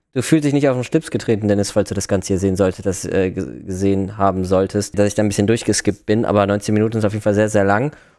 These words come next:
Und, äh, mich interessiert in erster Linie so die Optik des Ganzen. Ähm, ich glaube, vom Handling kann man nur sagen, dass man natürlich mit der Strömung ein bisschen gucken muss,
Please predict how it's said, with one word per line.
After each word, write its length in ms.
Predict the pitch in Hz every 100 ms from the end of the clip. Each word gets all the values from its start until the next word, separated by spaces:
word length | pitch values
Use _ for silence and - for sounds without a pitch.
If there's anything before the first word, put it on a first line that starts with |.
| _ -
Und, 600 | 110 110 110 110 104 -
äh, 460 | 87 107 104 101 104 107
mich 160 | 113 120
interessiert 380 | 120 113 123
in 80 | 117
erster 420 | - 127 170 -
Linie 400 | 139 139 139 139 -
so 140 | 113
die 160 | 113 -
Optik 460 | - - 104 -
des 200 | 101 -
Ganzen. 500 | 98 92 90 98 127 104
Ähm, 220 | 107 107
ich 120 | -
glaube, 180 | - 131
vom 180 | - 113
Handling 300 | 117 135 147
kann 120 | 147
man 80 | 147
nur 100 | 139
sagen, 200 | 135 135
dass 140 | 127
man 80 | 127
natürlich 320 | 120 117 120
mit 100 | 120
der 60 | 117
Strömung 400 | 110 - 131 160
ein 40 |
bisschen 260 | 151 151 147
gucken 280 | 156 - 151
muss, 340 | 147 151 -